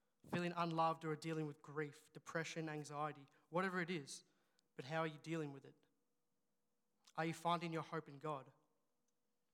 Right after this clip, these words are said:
Maybe you're trying to deal with things in your own strength, or maybe you're being completely overpowered. But that would never work. If that's you, I encourage you,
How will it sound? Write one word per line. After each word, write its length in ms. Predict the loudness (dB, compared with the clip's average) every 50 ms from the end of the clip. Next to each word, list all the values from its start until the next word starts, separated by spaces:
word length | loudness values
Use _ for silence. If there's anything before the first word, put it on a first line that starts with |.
| _ _ _ _ -20 -20 -20 _ -2
Maybe 220 | 0 0 0 0
you're 80 | -2 -2
trying 240 | 0 2 2 2 0
to 60 | 0
deal 160 | 0 0 0
with 100 | 0 -2
things 240 | -4 -4 -4 -4 -4
in 100 | -4 -6
your 140 | -4 -2 0
own 160 | 0 0 0
strength, 400 | -2 -2 -4 -6 -6 -8 -8 -6
or 60 | -4
maybe 240 | -4 -2 -2 -4 -4
you're 100 | -8 -10 -6
being 180 | -6 -6 -6 -6
completely 480 | -8 -14 -14 -10 -10 -10 -8 -8 -8
overpowered. 560 | -10 -10 -10 -10 -14 -14 -14 -14 -12 -14 -16 -18 _ _ _ _ _ _ _ _ _ _ _ _ _ _ _ _ _ _ _ _ _ _ _ _ _ _ _ _ _ _ _ _ _ _ _ -6
But 80 | 0
that 120 | 2 2 2
would 120 | 2 2
never 180 | 0 0 -2 -2
work. 300 | -4 -4 -6 -8 -10 -14 -20 -20 _ _ _ _ _ _ _ _ _ _ _ _ _ _ _ _ _ _ _ _ _ _ _ _ _ _ _ _ _ _ _ _ _ _ _ _ _ -20 -18 _ -6
If 60 | -2
that's 240 | -2 0 0 0 0
you, 140 | 2 2
I 100 | 4 4
encourage 420 | 2 2 0 2 2 2 2 2 -4
you, 80 | -8